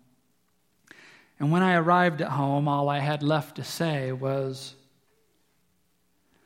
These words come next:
"I love you no matter what.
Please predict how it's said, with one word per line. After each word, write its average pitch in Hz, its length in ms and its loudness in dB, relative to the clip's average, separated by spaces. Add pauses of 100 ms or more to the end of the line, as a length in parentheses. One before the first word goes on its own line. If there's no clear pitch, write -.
(1120)
"I 196 120 2
love 165 340 2
you 131 140 -6
no 123 120 -4
matter 120 320 -6
what. 113 560 -12